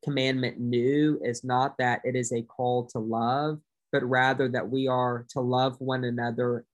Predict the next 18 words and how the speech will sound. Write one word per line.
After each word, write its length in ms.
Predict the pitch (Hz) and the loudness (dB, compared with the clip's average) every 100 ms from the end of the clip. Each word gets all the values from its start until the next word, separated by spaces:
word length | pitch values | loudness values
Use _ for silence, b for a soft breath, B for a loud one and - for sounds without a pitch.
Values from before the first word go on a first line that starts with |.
| - | -2
as 680 | 139 147 123 110 110 - - | 2 2 2 0 -4 -6 -6
we 120 | 117 | -6
have 160 | 113 113 | -6 -6
been 260 | 110 113 | -8 -6
loved. 460 | 117 113 101 90 - _ _ _ - | -6 -4 -6 -10 -14 _ _ _ -2
Uh, 160 | 127 117 | 0 2
that's 320 | 139 160 160 | 2 0 0
what 140 | 143 | -2
makes 280 | 135 123 - | 0 -2 -4
it 100 | 107 | -6
new, 400 | 117 110 90 90 127 | -4 -4 -6 -10 -4
right? 360 | 127 123 123 135 127 | 0 0 0 -4 -4
The 360 | 135 131 127 - _ - | -2 -2 -4 -10 _ -6
call 380 | - 160 151 | 2 6 4
to 140 | 147 143 | 2 -2
love 460 | 131 131 135 123 - | 0 2 2 0 -2
is 240 | 120 110 | -6 -6
deepened. 720 | - 127 127 - 67 76 73 | -6 -4 -4 -6 -14 -14 -18